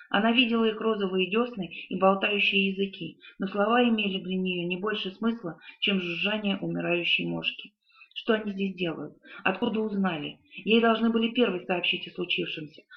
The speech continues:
Она королева Регенша. Они что, забыли? У опочивальни Десницы стоял сир Мэриан Трант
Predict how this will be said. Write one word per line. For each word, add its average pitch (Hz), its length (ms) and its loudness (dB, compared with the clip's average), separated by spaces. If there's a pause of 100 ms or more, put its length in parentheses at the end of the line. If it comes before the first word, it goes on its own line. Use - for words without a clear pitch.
(160)
Она 208 220 4
королева 220 420 4
Регенша. 190 640 2 (240)
Они 208 220 4
что, 165 400 2
забыли? 196 580 2 (320)
У - 60 2
опочивальни 233 720 2
Десницы - 420 0
стоял 226 320 2 (180)
сир 214 200 0
Мэриан 220 640 2
Трант 170 360 -2